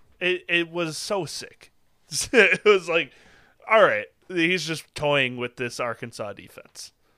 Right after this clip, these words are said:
And all night he was dominant. I mean, another thirteen target day. That's back-to-back. Uh, this is his third ten-plus target week,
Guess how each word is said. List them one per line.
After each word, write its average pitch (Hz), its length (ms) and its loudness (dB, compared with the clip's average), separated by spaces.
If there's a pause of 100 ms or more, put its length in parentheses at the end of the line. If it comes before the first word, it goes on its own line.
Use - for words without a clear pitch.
(380)
And 131 520 2 (480)
all 185 240 0
night 131 500 -2
he 127 160 -6
was 117 380 -6
dominant. 123 640 -10
I 117 120 -10
mean, 120 280 -8
another 127 320 -4
thirteen 123 580 -10
target 117 420 -12
day. 110 240 -6
That's 113 280 -14
back-to-back. 113 800 -10 (420)
Uh, 110 340 -2 (180)
this 127 280 -10
is 117 160 -14
his 110 340 -16
third 117 440 -8 (200)
ten-plus 120 640 -8
target 120 440 -8
week, 127 380 -16